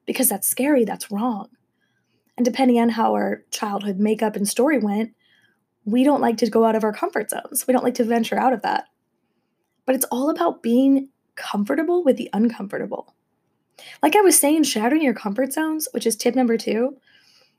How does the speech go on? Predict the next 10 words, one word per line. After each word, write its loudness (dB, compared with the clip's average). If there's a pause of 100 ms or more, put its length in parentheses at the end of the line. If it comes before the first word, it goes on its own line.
(120)
when 4
you, 8
when 0
you 4
get 0
into -2
any 2
sort 0
of 0
business -2